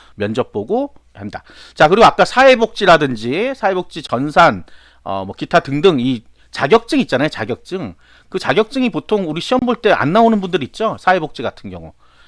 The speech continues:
안 나오면 그거 언제까지 따면 유효하냐? 필기 시-, 아, 면접 시험 최종 예정일. 팔월 사일까지만 나오면 됩니다. 팔월 사일까지. 뭐가 나오면 되냐면 종이도 필요 없어요. 사회복지 같은 경우.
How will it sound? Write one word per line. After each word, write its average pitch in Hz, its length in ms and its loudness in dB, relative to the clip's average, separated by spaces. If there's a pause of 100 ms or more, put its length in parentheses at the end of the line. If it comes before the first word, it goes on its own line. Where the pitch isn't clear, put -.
(160)
안 139 200 -2
나오면 190 260 4
그거 202 200 2
언제까지 220 600 0
따면 202 280 2
유효하냐? 123 520 -2 (600)
필기 254 320 0
시-, - 240 -8
아, 120 120 2
면접 185 420 2
시험 220 280 0
최종 226 360 0
예정일. 127 340 -2 (1300)
팔월 202 280 4
사일까지만 127 720 -4
나오면 90 300 -6
됩니다. 76 260 -18
팔월 127 220 -10
사일까지. - 460 -20 (260)
뭐가 170 240 4
나오면 208 240 4
되냐면 160 320 -4
종이도 220 380 0
필요 220 180 2
없어요. 104 340 -2
사회복지 151 380 0
같은 95 200 -10
경우. 117 280 -6